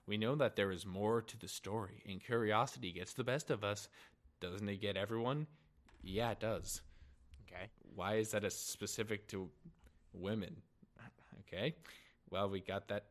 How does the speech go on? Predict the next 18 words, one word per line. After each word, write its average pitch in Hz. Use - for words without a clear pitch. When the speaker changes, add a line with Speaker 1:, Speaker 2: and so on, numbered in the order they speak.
Speaker 1:
answered. 104
I, 90
d-, 92
I, 95
I 104
don't, 90
I 92
have 107
a 95
bad 90
feeling 90
about 85
this -
list. 87
Speaker 2:
Uh-huh. 92
Speaker 1:
Girls 190
go, 156
uh, 82